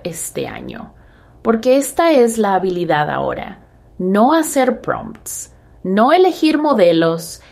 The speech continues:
el entrenamiento de contexto. Las personas que la aprenden van a ser imposibles de confundir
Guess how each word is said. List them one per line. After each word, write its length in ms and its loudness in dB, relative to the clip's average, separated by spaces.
el 160 4
entrenamiento 720 2
de 100 0
contexto. 840 -4
Las 280 0
personas 520 0
que 160 0
la 240 2
aprenden 760 -2
van 240 0
a 80 -2
ser 320 -2
imposibles 1000 -2
de 120 -4
confundir 680 -4